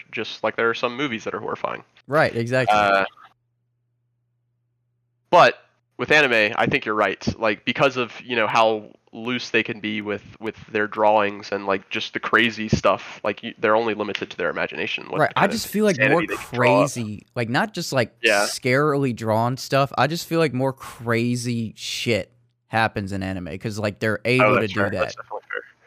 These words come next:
Speaker 1: Yeah, that's definitely fair. Yeah,
Speaker 2: Like,
Speaker 1: there's
Speaker 2: the
Speaker 1: some
Speaker 2: stories are fucking insane.
Speaker 1: strange shows. <laughs>
Speaker 2: I mean, don't get me wrong. There are some fucking movies that scare the shit out of me. I mean, we talked about it on
Speaker 1: Dude,
Speaker 2: B P L, like,
Speaker 1: okay.
Speaker 2: Insidious,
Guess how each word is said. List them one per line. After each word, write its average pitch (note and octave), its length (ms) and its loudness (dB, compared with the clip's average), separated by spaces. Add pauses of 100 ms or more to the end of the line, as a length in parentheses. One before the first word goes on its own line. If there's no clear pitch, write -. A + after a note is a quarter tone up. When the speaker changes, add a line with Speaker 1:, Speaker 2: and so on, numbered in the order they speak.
(340)
Speaker 1:
Yeah, D#2 100 0
that's E2+ 180 -6
definitely - 300 -10
fair. - 240 -10 (840)
Yeah, G2 80 4
Speaker 2:
Like, G2 60 4 (100)
Speaker 1:
there's - 40 -6
Speaker 2:
the C3+ 120 2
Speaker 1:
some D#3 40 0
Speaker 2:
stories D#3 520 2
are C3 60 -2
fucking C#3 400 -2
insane. B2 460 -2
Speaker 1:
strange G#2+ 360 2
shows. G2+ 460 -6 (260)
<laughs> E3+ 480 -2
Speaker 2:
I C3+ 60 2
mean, D3 120 2
don't F#3 160 4
get E3 100 2
me C#3 80 0
wrong. B2+ 320 2
There B2+ 120 2
are D3 60 2
some A2+ 200 -4
fucking G2+ 380 -2
movies G2+ 380 -2
that F#2 140 -6
scare - 340 -2
the G2 80 -4
shit - 420 -2
out F#2+ 200 0
of F#2 60 -8
me. F#2 120 -4
I F#2 60 -2
mean, G2+ 180 -2
we C#3 80 -2
talked B2+ 220 0
about A2 160 0
it - 20 0
on G2+ 80 -2
Speaker 1:
Dude, C3 200 2
Speaker 2:
B G#2 80 0
P G#2+ 40 2
L, G#2+ 120 4
like, G2 100 -2
Speaker 1:
okay. F#2+ 200 2
Speaker 2:
Insidious, A#2+ 920 -2